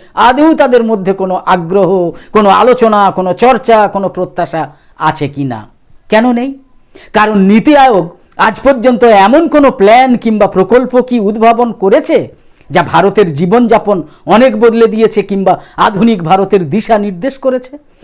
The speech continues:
এমন একটাও উদাহরণ নেই। কিন্তু নীতি আয়োগের গুরুত্ব কতটা, তার প্রমাণ হলো নীতি আয়োগের কোনো প্রকল্পে অর্থ বরাদ্দের ক্ষমতা নেই, ক্ষমতা অর্থ মন্ত্রকের।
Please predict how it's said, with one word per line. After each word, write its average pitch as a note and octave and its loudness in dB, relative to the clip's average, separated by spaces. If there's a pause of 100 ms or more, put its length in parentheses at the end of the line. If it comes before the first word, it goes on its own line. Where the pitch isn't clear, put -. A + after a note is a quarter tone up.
(140)
এমন C4+ 2
একটাও D4 2
উদাহরণ G3 0
নেই। D3 -4
কিন্তু A2+ -14 (300)
নীতি B3+ 2
আয়োগের C#4+ 2
গুরুত্ব C4+ 2
কতটা, C4 0 (220)
তার B3 2
প্রমাণ B3 2
হলো B3 4
নীতি A3 2
আয়োগের C4 2
কোনো B3 0 (200)
প্রকল্পে A3+ 2 (280)
অর্থ B3+ 0
বরাদ্দের A#3+ 2
ক্ষমতা G#3 0
নেই, G3 2 (380)
ক্ষমতা D3+ -2
অর্থ D3 -8
মন্ত্রকের। A2 -14